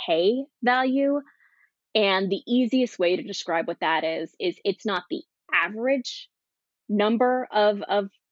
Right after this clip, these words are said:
you know, people spreading, because what we found out is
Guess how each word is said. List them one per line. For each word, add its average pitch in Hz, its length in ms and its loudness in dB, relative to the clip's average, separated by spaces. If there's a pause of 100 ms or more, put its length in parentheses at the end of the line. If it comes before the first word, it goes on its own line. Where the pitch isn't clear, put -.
(180)
you 196 220 -2
know, 180 260 2 (600)
people 233 220 0
spreading, 208 380 0
because 185 460 -2
what 170 180 -2
we 196 100 2
found 190 280 -2
out 170 240 2
is 151 400 -4